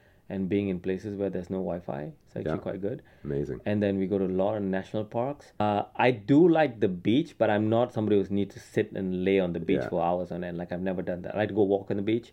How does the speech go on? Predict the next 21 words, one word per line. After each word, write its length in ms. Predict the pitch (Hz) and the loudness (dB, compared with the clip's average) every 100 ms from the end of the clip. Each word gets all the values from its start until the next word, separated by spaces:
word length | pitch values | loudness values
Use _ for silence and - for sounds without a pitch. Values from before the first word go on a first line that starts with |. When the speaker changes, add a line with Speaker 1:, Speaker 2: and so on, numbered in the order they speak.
| - | -6
Speaker 2:
Yeah. 160 | 73 65 | -4 0
Speaker 1:
I 60 | 107 | 2
don't 140 | 120 | 4
even 160 | 110 95 | 4 2
like 200 | 98 95 | 0 0
getting 180 | 98 101 | 0 0
in 80 | |
the 60 | 95 | -2
sea. 300 | - 104 123 - _ _ _ _ - | -4 -6 -6 -12 _ _ _ _ -8
I 40 | |
like 280 | 104 110 98 | -2 0 0
the 80 | 101 | -4
sound 340 | - 95 101 | -4 -2 -2
of 60 | 92 | 0
the 80 | 98 | 0
ocean, 360 | 98 - 110 | -2 -2 -4
that 140 | 101 98 | -4 -4
kind 140 | 104 | -6
of 80 | 98 | -4
stuff. 240 | - 123 - - _ _ _ _ - | -6 -6 -10 -20 _ _ _ _ -2
The, 300 | 117 139 | 6 6